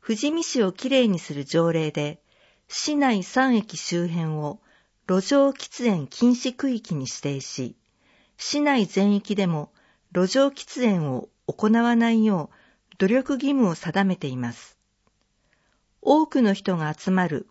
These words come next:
公共の場所での喫煙は、他の人にタバコの火が当たったり、煙を吸わせたりすることがあります。タバコを持つ手は子供の顔に近く、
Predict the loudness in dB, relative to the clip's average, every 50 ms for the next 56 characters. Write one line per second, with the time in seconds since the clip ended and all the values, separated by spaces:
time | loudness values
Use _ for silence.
0 | _ -4 0 2 2 2 2 2 2 4 4 4 2 2 0 -2 -2 -2 0 0
1 | 0 0 -2 -4 -10 -18 -16 -10 -6 -4 -4 -4 -2 -2 -2 -4 -4 -6 _ _
2 | _ _ _ _ _ _ _ _ _ _ _ -14 -8 0 2 2 2 2 0 -2
3 | -4 -4 -2 0 0 -2 -2 -4 -4 -2 -2 0 0 0 2 2 0 0 0 0
4 | 0 0 0 -4 -6 -8 -10 -10 _ _ -8 -8 -8 -8 -10 -12 _ _ _ _
5 | _ _ _ _ _ _ _ -12 -4 0 2 4 4 4 2 2 0 0 0 0
6 | 0 2 2 2 0 -2 -2 -2 -2 -2 -4 -4 -6 -4 -6 -6 -6 -6 -6 -4
7 | -4 -4 -4 -6 -6 -6 -8 -8 -8 -10 -14 -16 -20 _ _ _ _ _ _ _
8 | _ _ _ _ _ _ _ _ _ _ _ _ _ _ _ _ -8 -6 -4 0
9 | 0 -2 0 2 4 4 6 6 6 4 2 0 -4 -6 -4 -4 -2 -2 -4 -6
10 | _ _ _ _ _ _ _ _ -10 -4 0 2 4 4 6 4 4 2 0 -2
11 | -4 -2 0 0 0 -2 -4 -6 -10 -8 -6 -6 -6 -6 -8 -18 -20